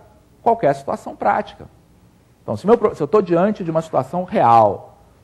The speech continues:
tá? Em que vo-, eu, a gente tenha esse tipo de informação, dá pra resolver usando apenas o conhecimento de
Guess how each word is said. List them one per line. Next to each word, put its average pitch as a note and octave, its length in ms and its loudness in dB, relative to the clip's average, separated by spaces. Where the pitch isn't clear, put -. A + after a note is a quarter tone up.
tá? B2 300 -2
Em C#3 40 -14
que D3 120 -6
vo-, C#3 160 -4
eu, C3 200 -4
a B2+ 60 -10
gente C#3 220 -10
tenha C3+ 320 -6
esse F#3 220 0
tipo C3 240 -10
de A#2 60 -12
informação, A#2 880 -2
dá F#3 340 4
pra - 180 -4
resolver B2+ 760 -2
usando D#3+ 360 -2
apenas B3+ 840 -2
o - 60 -14
conhecimento F3+ 800 -2
de D3+ 300 2